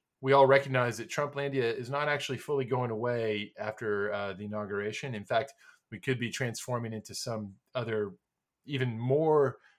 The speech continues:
Trumplandia Part Two type phase. But right now, it's Trumplandia in Twilight. Steve, Bill Barr is out. And, and when the f-,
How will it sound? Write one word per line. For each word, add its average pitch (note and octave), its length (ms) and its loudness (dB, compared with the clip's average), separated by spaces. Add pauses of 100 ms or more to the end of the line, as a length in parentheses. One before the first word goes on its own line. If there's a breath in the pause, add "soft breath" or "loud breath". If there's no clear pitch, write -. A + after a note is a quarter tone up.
Trumplandia A2+ 720 -4
Part A#2+ 280 -2
Two B2 220 -2
type G#2+ 280 -6 (260)
phase. B2+ 340 0
But C3+ 120 2
right D#3+ 180 10
now, F3 100 10
it's D3+ 100 2
Trumplandia D#3+ 420 2
in C3+ 100 2
Twilight. D3 460 6 (520 soft breath)
Steve, F#3 440 4 (460)
Bill F3 140 6
Barr F3+ 320 12
is D3 280 0
out. E3 260 10
And, E3+ 240 4
and F3+ 140 4
when E3 120 4
the D#3+ 80 4
f-, - 220 -10